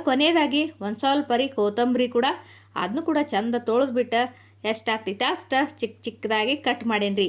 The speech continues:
ಈ ದೋಸೆಗೆ ಹೆಂಗಂದ್ರಿ ಎಲ್ಲ ನೀವು ತರಕಾರಿಗಳನ್ನ ಎಷ್ಟ್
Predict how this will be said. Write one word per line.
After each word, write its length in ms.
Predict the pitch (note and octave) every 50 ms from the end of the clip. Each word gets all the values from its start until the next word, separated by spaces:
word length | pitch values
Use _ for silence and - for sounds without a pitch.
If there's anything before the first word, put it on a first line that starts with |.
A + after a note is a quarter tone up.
| - - A3+
ಈ 100 | B3 G#3 A#3
ದೋಸೆಗೆ 380 | A3+ A3 - D4 - G3+ C4 A#3+
ಹೆಂಗಂದ್ರಿ 400 | B3 B3+ B3 A#3 A3 A#3 C4+ B3+ G#3 F#3+
ಎಲ್ಲ 200 | G3+ A3 A3+ B3 C4 C#4 C#4+ C4 B3+
ನೀವು 180 | A#3+ A#3+ C4+ D#4+ - - - - - - - - -
ತರಕಾರಿಗಳನ್ನ 720 | G3+ G#3 G#3 G#3 B3 C4+ D#4 D4 B3 A#3 A3 A3 G#3+ A3 G#3+ G3+ F#3 G3+
ಎಷ್ಟ್ 180 | G#3 - -